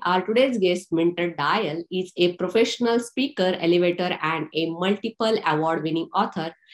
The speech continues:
specialized in leadership, branding, and transformation.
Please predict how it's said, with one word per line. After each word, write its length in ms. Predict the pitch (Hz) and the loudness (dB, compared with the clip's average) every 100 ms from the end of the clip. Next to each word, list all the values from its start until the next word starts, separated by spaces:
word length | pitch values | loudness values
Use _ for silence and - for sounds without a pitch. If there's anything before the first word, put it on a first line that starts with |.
| - | -20
specialized 720 | - - 220 226 247 247 247 | -20 2 2 4 6 6 4
in 160 | - 180 | 4 6
leadership, 680 | 180 202 240 247 - 269 262 - | 8 6 4 2 0 -2 -2 -12
branding, 640 | 139 165 175 185 185 196 | -2 2 4 2 2 0
and 240 | 170 160 165 | -2 -4 -4
transformation. 760 | 143 143 - 143 131 - 117 | -6 -6 -4 -4 -4 -4 -8